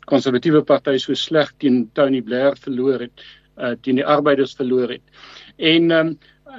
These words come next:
hy was 'n besondere, ehm, onsuksesvolle leier van die konservatiewe party. So by so dat hulle hom uiteindelik, eh, die konservatiewe party van hom ontslaag geraak het, ehm,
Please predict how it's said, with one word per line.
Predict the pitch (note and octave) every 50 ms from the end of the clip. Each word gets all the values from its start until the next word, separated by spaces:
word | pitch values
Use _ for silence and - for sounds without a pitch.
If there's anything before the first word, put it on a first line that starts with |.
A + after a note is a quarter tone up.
| - - -
hy | D#3 G3 C4+ D4+ C4+ A3+
was | A#3+ A3 G#3 - -
'n | G#3+ F#3
besondere, | G3+ - - - B3 A#3+ A#3 A#3 A#3 A3 A3+ G#3 G#3 G#3 G#3+ G#3 G#3 - _ _ _ -
ehm, | E3 D3+ D3+ D#3 D#3 D#3 D#3 D#3 C#3 - _ _ _ _ _ _ _ _ _ _ _ -
onsuksesvolle | A#3+ A#3 C4 B3+ B3+ A#3+ - A#3+ - - - - G3+ - - - - - F#3 E3 E3 D3
leier | C3+ C3+ C3+ C3+ C3 B2 A#2+
van | - - - C#3 C3 B2
die | B2 B2+ B2 A#2+
konservatiewe | - C3+ B2 A2 - B2 A#2+ A2 - C3+ A#2 B2 A2+
party. | - A2+ - - - A#2+ A2+ A2+ - - - - - -
So | - - - B3+ C#4+
by | B3+ C#4 A#3+
so | - - - G3+ E3 E3 E3
dat | C#3+ D3 C#3+ C#3
hulle | C#3 C#3 C#3+ C#3+
hom | C3+ C3 C#3+ C#3+ C#3 C#3+ D3 D3+ -
uiteindelik, | - C3+ B2 - - - E3 D#3 E3+ E3 D#3 D3+ D3+ D3 C#3+ - - - -
eh, | - C#3 C3+ C#3 C#3+ C#3+
die | C#3 C3+
konservatiewe | - D3+ C#3 C#3 - D3 D3 D3 D3 E3+ D#3 D#3+
party | D#3 - - C#3+ C#3 - C#3+ C3
van | - - C3+
hom | B2+ B2+ A#2
ontslaag | A2 - - - E3+ E3+ E3+ E3 D#3 -
geraak | - D3 C3 A#2+ A#2 A2+ A2 -
het, | B2+ A#2+ - _ _ _ - - - - - _ _ _
ehm, | - A#2+ B2 B2 A#2+ A#2+ B2+ B2 B2 A#2+ A#2 A#2+ C3+